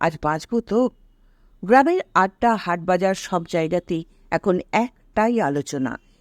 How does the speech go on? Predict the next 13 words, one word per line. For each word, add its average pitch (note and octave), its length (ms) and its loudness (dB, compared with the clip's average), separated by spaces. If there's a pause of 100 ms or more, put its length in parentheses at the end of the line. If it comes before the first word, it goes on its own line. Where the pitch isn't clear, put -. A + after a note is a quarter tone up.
এই C#4 200 2
সাপগুলো G#3 800 2 (260)
হঠাৎ F4 320 0 (100)
এভাবে C#4 420 0 (340)
কেন A#3+ 340 4
বাড়ছে? D#3 600 -4 (320)
কেউ A3+ 180 4
বলছেন B3+ 440 2
জলবায়ু F3 520 2
পরিবর্তনের G3 720 0
প্রভাব, G#3+ 360 0 (400)
কেউ C#4+ 160 2
বলছেন B3+ 420 2